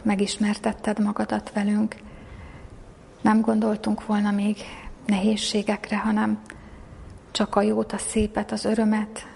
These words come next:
és felszabadító dolgokat láttuk. Te tudod, hogy az emberi természetnek olyan nehéz elfogadni, hogy ezen a földön hihetetlen mélységű problémák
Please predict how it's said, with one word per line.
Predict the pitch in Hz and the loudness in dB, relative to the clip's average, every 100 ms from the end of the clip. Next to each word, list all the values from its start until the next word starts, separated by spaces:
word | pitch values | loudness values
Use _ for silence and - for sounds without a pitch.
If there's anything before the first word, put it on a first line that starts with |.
| - | -12
és | - | -10
felszabadító | - - 208 214 214 208 214 214 214 | -2 2 4 2 0 0 0 0 0
dolgokat | 214 220 220 226 - 214 - - | 0 0 0 -2 -2 -4 -6 -6
láttuk. | 214 208 - - 233 - - - - - - - - - - - - - | 0 0 -2 -6 -6 -6 -16 -18 -18 -16 -14 -14 -14 -16 -16 -16 -16 -6
Te | - 208 | 0 4
tudod, | 233 214 214 | 6 4 2
hogy | 220 214 | 2 2
az | 208 | 4
emberi | 226 214 208 208 | 4 4 2 0
természetnek | 214 202 214 208 - 214 - 214 220 - - - - | 2 2 0 -2 -2 -4 0 -2 -2 -6 -8 -10 0
olyan | 226 233 220 | 4 6 4
nehéz | 208 202 208 | 2 2 2
elfogadni, | 208 214 208 214 208 214 220 214 | 2 2 0 -4 -2 -2 0 0
hogy | 214 214 - - - - | 2 0 -4 -18 -10 0
ezen | 220 220 208 | 2 4 2
a | |
földön | 208 - 214 214 208 226 226 - - - - - - - - - - - | -2 0 0 2 0 0 0 -2 -18 -18 -16 -16 -18 -18 -18 -16 -10 0
hihetetlen | 202 220 226 214 226 202 | 2 2 2 0 2 4
mélységű | 208 214 - 220 214 | 4 4 2 0 0
problémák | - 208 202 214 208 208 208 - | 2 2 4 2 2 0 -4 -8